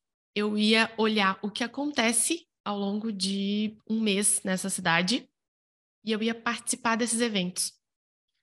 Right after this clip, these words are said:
com esse olhar de fazer conexões. E aí eu pensei nesse do coworking porque são empreendedores e autônomos,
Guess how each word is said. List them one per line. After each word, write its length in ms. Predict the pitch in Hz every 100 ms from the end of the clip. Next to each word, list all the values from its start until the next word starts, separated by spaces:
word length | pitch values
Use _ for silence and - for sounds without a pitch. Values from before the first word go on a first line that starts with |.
| _ _
com 180 | 233 226
esse 300 | 240 247 262
olhar 460 | 254 214 175 175 175
de 140 | 185
fazer 680 | 185 208 196 190 220 254 -
conexões. 800 | - 233 240 - - 185 175 170 - - -
E 80 | 226
aí 60 |
eu 120 | 233 233
pensei 420 | 262 254 240 240
nesse 260 | 202 196
do 80 | 202
coworking 540 | 214 214 220 240 269 262
porque 320 | 254 - 254
são 320 | - 208 190 - _ _ -
empreendedores 800 | 220 - 240 233 214 247 294 294
e 40 |
autônomos, 680 | 294 - 202 220 269 -